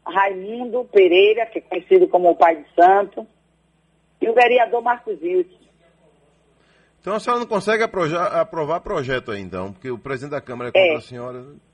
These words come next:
Speaker 1: Infeli-, infelizmente, né, nós tivemos dois grandes projetos,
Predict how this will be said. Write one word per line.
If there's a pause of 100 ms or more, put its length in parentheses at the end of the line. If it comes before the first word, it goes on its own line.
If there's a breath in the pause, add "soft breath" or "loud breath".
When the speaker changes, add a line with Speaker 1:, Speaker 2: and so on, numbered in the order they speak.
Speaker 1:
Infeli-,
infelizmente,
né,
nós
tivemos (140)
dois
grandes
projetos,